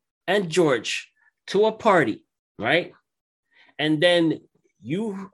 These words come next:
I say, "Yo, no, I'm not coming," or don't respond, right? And it's a party that I told you to host,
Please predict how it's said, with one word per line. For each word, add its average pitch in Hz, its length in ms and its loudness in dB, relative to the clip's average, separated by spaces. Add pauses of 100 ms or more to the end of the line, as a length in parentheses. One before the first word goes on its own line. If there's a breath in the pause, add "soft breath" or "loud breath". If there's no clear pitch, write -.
(140)
I 139 100 -2
say, 165 200 0
"Yo, 160 240 4
no, 156 140 2
I'm 151 120 2
not 139 180 -2
coming," 180 240 -2
or 120 140 -2
don't 143 160 0
respond, 180 540 -2 (840)
right? 175 300 -2 (440)
And 131 100 -4
it's 147 100 -2
a 143 60 -2
party 226 300 2
that 185 120 2
I 185 140 2
told 240 360 2
you 220 160 -4
to 170 240 0
host, - 600 -4